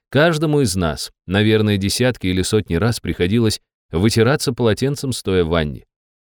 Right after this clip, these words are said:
У кого-то получается быстро, у кого-то медленно. Кто-то вытирается наспех, кто-то тщательно.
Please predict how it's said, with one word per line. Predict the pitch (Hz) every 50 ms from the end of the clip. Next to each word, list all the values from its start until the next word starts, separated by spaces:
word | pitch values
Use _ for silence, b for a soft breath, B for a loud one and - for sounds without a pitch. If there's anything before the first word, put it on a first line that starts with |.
| _
У | - 156
кого-то | - 208 208 214 196 - 104
получается | - 98 - 98 - - 92 82 - - 82
быстро, | 73 71 92 143 139 - - - 98
у | 87
кого-то | - - 104 107 107 - 80
медленно. | 76 78 78 78 65 73 76 78 82 90 _ _ _ _ _ _ _
Кто-то | - - 117 117 110 110
вытирается | 101 101 92 - 104 98 101 95 - - 95
наспех, | 92 95 107 123 120 - - - 64 - _
кто-то | - - - 160 147 143 127 113 _ _ _ -
тщательно. | - - - 82 76 - - - 55 50 -